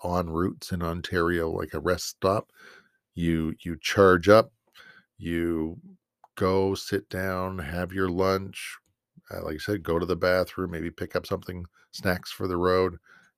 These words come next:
You're back in and you're, you're going. Eighty percent, you know, you're looking at having, what, three hundred and fifty kilometers in the, in the battery. I don't know about you, but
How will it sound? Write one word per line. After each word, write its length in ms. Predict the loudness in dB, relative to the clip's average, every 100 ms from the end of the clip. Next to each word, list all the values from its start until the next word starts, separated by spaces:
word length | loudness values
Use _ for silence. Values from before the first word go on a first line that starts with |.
| -10
You're 120 | -6
back 380 | 4 4 4 0
in 200 | -4 -4
and 160 | -6 -4
you're, 220 | -4 -6 -6
you're 200 | -4 2
going. 420 | 4 4 2 -4 _ -20 -20 -20 _ _ _ _ _ _ -4
Eighty 260 | -4 -2 -4
percent, 880 | -2 -2 0 0 0 -2 -8 -8 -12 _ _ -20 -10
you 120 | -2
know, 80 | -2
you're 200 | 2 4
looking 320 | 2 2 -2
at 100 | -2
having, 600 | -2 -4 -4 -8 -10 -14 -18 _
what, 160 | -20 -20 _ _ _
three 340 | -16 -4 -2 -2
hundred 360 | -4 -4 -6
and 140 | -8 -10
fifty 380 | -6 -6 -8 -10
kilometers 840 | -6 -6 -4 -6 -4 -4 -4 -4
in 260 | -8 -8 -4
the, 260 | -4 -4 -6
in 140 | -6
the 80 | -4
battery. 500 | 4 4 6 2 -2 _ -20 _ _ _ -10
I 60 |
don't 160 | -8 -6
know 60 |
about 340 | -4 -4 -4 -4
you, 160 | -6
but 240 | -2 -2